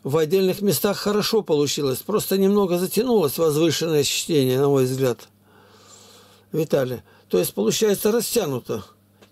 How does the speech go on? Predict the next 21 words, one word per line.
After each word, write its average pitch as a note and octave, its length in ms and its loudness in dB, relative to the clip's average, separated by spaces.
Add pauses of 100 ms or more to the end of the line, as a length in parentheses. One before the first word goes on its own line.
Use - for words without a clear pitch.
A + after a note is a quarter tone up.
(140)
Темп A3+ 280 -2
побыстрее E3 560 0
сделать. C3 520 -2 (260)
А C#3+ 120 -2
в - 60 -12
каком G3+ 340 0
месте? C3+ 400 -4 (1600)
Как F#3+ 300 -2
нас F#3 260 -2
учит F#3+ 320 0
Игнатий F3+ 400 0
Тихонович E3+ 500 0
просить F3+ 440 0
на F3+ 100 0
молитве: F3 400 0
"Даруй, A3 320 2
Господи, G#3 440 2
добрых F#3 340 0
советников, D#3+ 760 0
наставников, D#3+ 760 -2
помощников". D3 960 -2